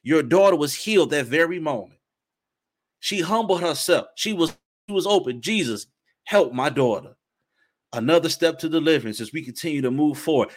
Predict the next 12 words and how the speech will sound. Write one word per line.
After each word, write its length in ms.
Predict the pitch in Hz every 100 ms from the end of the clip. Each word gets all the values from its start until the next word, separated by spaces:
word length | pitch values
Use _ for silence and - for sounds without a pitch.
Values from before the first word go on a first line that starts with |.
| -
I 120 | 123
don't 140 | 151
know 120 | 151 151
about 280 | 143 131
y'all, 180 | 165 151
but 120 | 117
I'm 140 | 127 160
getting 200 | 147 120
excited 440 | - 156 165 127
about 240 | 120 117 110
this 140 | 110
word. 400 | 113 147 98 80